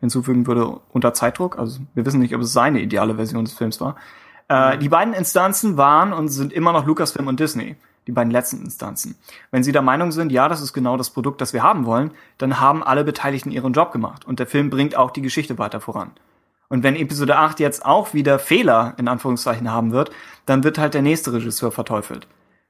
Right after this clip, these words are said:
Speaker 1: In diesem Franchise kann man das einfach niemandem wirklich recht machen.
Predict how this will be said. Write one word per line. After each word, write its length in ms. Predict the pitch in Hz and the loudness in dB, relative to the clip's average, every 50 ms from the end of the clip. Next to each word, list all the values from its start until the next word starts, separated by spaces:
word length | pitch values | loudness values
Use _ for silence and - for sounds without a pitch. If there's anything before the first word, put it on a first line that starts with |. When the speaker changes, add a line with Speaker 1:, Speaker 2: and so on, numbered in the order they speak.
| _ _ _ | _ _ _
Speaker 1:
In 80 | - 131 | -2 0
diesem 200 | 143 160 175 160 | 0 0 0 2
Franchise 480 | - - 180 190 - 190 175 165 - | 2 2 2 2 2 0 0 0 -2
kann 100 | - 165 | -2 -4
man 80 | 165 160 | -2 -2
das 100 | 147 - | -2 -2
einfach 220 | - 147 139 143 | -4 -4 -2 -2
niemandem 340 | 139 151 160 156 139 135 127 | 0 0 2 2 0 0 0
wirklich 280 | 139 139 131 123 - 135 | -2 -2 -4 -4 -2 -2
recht 240 | 131 127 - - | -2 -2 -2 -8
machen. 280 | - - - - 104 - | -12 -12 -12 -14 -18 -18